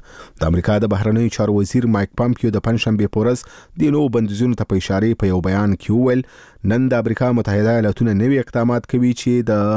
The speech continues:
هغه تر ټولو زیات اقتصادي فشار د کمپاین برخه ده چې د بې ثباتۍ د فعالیتونو د تمویل لپاره د ایران د رژیم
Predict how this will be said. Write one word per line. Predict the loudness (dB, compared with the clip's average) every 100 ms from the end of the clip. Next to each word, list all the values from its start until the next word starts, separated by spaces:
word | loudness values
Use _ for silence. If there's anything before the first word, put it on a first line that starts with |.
| 0
هغه | -2 0 -2 0
تر | -2 0
ټولو | 0 0 2
زیات | 0 0 -2
اقتصادي | -6 -4 -2 -2 -2
فشار | -2 0 0 -2
د | -4
کمپاین | -4 -2 0 0 0
برخه | -2 0 0
ده | 0
چې | -4 -6 -20 -12 -2
د | 0 0
بې | -2
ثباتۍ | -2 -2 0 0 0
د | -2
فعالیتونو | -2 -2 0 0 -2
د | -2
تمویل | 0 2 2 0
لپاره | 0 0 2 0
د | 0 0
ایران | 0 0 0
د | -2
رژیم | -2 0